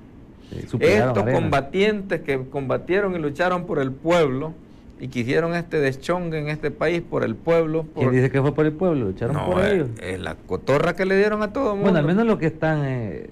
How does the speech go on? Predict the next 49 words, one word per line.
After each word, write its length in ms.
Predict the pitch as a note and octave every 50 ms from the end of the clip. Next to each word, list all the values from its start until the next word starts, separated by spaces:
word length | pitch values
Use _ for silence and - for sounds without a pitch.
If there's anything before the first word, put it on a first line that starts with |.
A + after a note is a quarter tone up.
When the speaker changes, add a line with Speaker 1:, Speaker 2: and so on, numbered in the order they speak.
| - -
Speaker 1:
los 120 | G#2 A#2+ A#2
que 80 | D3
han 60 | D3 C3
sido 160 | D3+ D#3+ C#3
funcionarios, 500 | B2 D3 B2 A#2 A#2 D3+ G3 G#3+ G3+ D#3
porque 180 | C3 C#3 A#2 C3
Speaker 2:
Ajá. 80 | B2+ C3
Speaker 1:
muchos 360 | E3 G3+ G3 - G3+ G3 F#3+ - - - - - - - - - -
que 80 | A2+ A#2
de 80 | A#2
verdad 220 | A2+ A2 A2 C#3+ D#3
lucharon 320 | D#3+ D#3 F3+ F3 F3+ E3+
por 100 | E3+ E3
el 80 | E3 C#3+
pueblo 300 | G3+ G#3 E4 - F4+ D#4+
fueron 240 | - F3 E3+ F3
excluidos 520 | F3 - - - - A3+ C4 C4+ A3 E3 -
completamente 500 | - D3 - D3+ - - C#3+ C#3+ D3+ C3
Speaker 2:
Y 20 | -
Speaker 1:
del 100 | C3+ D#3+
Speaker 2:
están 200 | F#3+ G#3 - D#3+
Speaker 1:
frente. 60 | G3
Speaker 2:
peor 300 | F#3 F#3+ G3+ A3+ C4 E4+
que 120 | E4+ C4+ -
como 220 | - F#3+ F#3 F3
cuando 220 | D#3+ F3 F3 F3 E3
empezaron, 480 | D3+ D3+ D3 D3 G3 B3 C4 A#3+ G#3+
porque, 240 | F#3 F#3+ D#3+ A#2+ A#2+
Speaker 1:
Eso 220 | B2 A#2+ A#2+ A#2 A#2
Speaker 2:
porque 280 | B2+ A#2 A2+ G#2 A#2+
cuando 240 | A#2 D#3+ D#3 D3+ D#3
Speaker 1:
sí. 60 | D3
Speaker 2:
empezaron 360 | - C#3+ C#3+ D#3 F#3 G3+ A#3
estaban 280 | A3 A#3+ A#3 A3 G#3 G3 G3+
jóvenes 300 | A#3 B3 B3+ B3 A#3 A3
y 40 | G#3
podían 260 | A3 G3+ G3+ G3 F#3+
trabajar, 540 | F#3+ F#3 E3 D#3 F3 A3 B3+ A#3+ G3+ D#3+ D3+ - - - - - - -
y 100 | - D#3
hoy 80 | E3+ G3
están 280 | F#3+ - F#3+ F3+ F3
viejos 360 | F3 G#3+ B3 D4+ G#3+ F#3+ E3+ - - -
y 60 | F#3+
enfermos, 560 | E3 D3+ C3 - G#3+ B3 - - C4+ D3+ C3 - - - -
Speaker 1:
Sí. 360 | - - - - - B2+ C#3+ C#3+
Speaker 2:
y 40 | D#3+
otros 220 | F#3+ - - - C3
Speaker 1:
Algunos 260 | B2+ C#3+ E3 G3
Speaker 2:
lici-, 40 | F#3